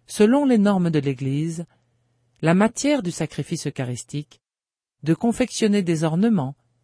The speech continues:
les nappes, de pourvoir à la décence et à l'honneur que requiert l'Eucharistie. Elles catéchiseront les enfants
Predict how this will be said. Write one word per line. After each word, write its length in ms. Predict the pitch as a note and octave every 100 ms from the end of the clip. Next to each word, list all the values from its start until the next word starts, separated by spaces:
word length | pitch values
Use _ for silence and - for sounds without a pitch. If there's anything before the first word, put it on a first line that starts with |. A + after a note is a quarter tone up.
| _ _ -
les 120 | G#3
nappes, 400 | A3 B2+ C3+ - - _ _ _ _ _ -
de 100 | F3
pourvoir 640 | - C#4+ A#3 C#4 D4+ A3+
à 40 |
la 120 | D#3+ D3
décence 840 | C#3+ A3+ A3 - C#4 C4+ - - _ _ _ -
et 120 | E3+
à 60 | E3+
l'honneur 640 | G#3 G3 C#3 B2+ C3+ - _ _ _ _ _
que 100 | -
requiert 520 | A3 A#3+ A#3+ - C#3+ C#3
l'Eucharistie. 800 | C#3+ D#3+ D3+ D3 - - G#2 _ _ _ _ _ _ _ _ _ _ _ _ _ -
Elles 180 | C#3 C3+
catéchiseront 800 | A3+ - A#3+ - G#3+ F#3 A#3 B3
les 200 | F3 D#3+
enfants 420 | D#3 - A3